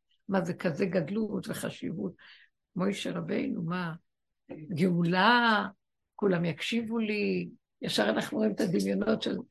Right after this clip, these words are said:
הוא ראה ישר מה הולך להיות פה. הוא צדק, הוא לא עמד ב-, במבחנים של, בתוך עם ישראל. והשם אמר לו, "אתה לא תיכנס לארץ ישראל,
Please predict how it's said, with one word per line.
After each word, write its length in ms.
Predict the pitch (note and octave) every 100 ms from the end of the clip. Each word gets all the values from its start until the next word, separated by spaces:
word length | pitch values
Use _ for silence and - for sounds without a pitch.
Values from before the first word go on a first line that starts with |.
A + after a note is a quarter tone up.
| - - - _
הוא 200 | C#4+ E4+
ראה 140 | F4 E4 F4
ישר 540 | - - - - F#3
מה 140 | - -
הולך 320 | B3+ A#3 -
להיות 280 | G3+ G#3 -
פה. 180 | - D#3+ _ _ _ _ _ _ _ _ _ _ _ _ _ _ _
הוא 140 | E3+ E3+
צדק, 500 | - E3+ D4 F4 - _ _ _
הוא 200 | - F3+
לא 140 | A3+
עמד 240 | C4 D4 F3
ב-, 220 | F3+ A3
במבחנים 640 | F#3 F3+ - - F#3 G3 G#3+
של, 300 | - F3+ E3+ - _ _ -
בתוך 320 | F#3 A#3+ C#4
עם 180 | B3+ B3+
ישראל. 580 | A3 G3 F#3+ G#3 C#4 A3+ - _ _ _ _ _ _ _ _ _ _ _ _ _ _ _ _ _ -
והשם 360 | D#3+ - G#3+ A3
אמר 260 | - G3
לו, 100 | G3+
"אתה 180 | E3 F#3
לא 120 | F3+
תיכנס 480 | G3+ - F#3 F#3+ -
לארץ 280 | F3+ F3+ -
ישראל, 380 | E3+ F3+ F3+